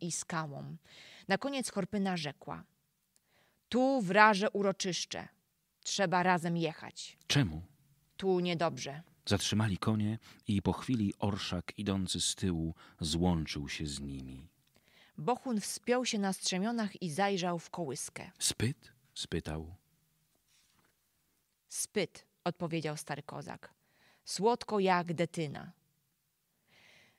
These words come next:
Speaker 1: „Ja jej na sen dała”, odrzekła wiedźma.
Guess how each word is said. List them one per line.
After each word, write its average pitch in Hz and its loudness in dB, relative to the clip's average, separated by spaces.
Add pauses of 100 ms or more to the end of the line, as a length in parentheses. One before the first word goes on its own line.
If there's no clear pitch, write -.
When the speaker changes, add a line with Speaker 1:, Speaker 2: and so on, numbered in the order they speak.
(360)
Speaker 1:
„Ja 233 10
jej 240 8
na 208 4
sen 220 2
dała”, 156 0 (300)
odrzekła 143 -4
wiedźma. - -10